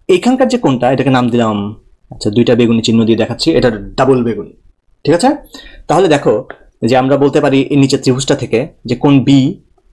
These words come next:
তারপরে ওই ডাবল বেগুনি প্লাস নব্বই ডিগ্রি, এই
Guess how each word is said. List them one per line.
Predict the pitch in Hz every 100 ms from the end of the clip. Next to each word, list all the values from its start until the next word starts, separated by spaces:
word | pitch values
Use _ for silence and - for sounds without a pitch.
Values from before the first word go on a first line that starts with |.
| _ _ _ _ _ -
তারপরে | 127 127 123
ওই | 123 120
ডাবল | 139 135
বেগুনি | 131 123 120 175 - _ _ _ _ _ _ _ _ _ _ _ _ _ - - _ -
প্লাস | 143 175 139
নব্বই | 139 131 120
ডিগ্রি, | 98 110 240 - - - -
এই | 175